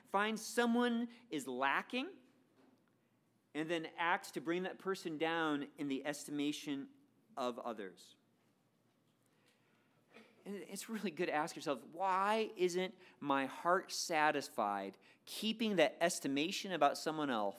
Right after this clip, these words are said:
else, that judgment about someone else, else to myself. Why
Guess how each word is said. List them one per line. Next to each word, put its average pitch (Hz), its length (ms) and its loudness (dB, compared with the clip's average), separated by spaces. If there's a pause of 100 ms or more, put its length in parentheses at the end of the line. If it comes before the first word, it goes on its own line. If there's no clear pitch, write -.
(420)
else, 120 300 4
that 123 320 -2
judgment 165 400 4
about 113 160 2
someone 117 220 -2
else, 110 160 -2 (500)
else 117 320 0 (120)
to 127 100 -12
myself. 104 480 -6 (1120)
Why 143 640 2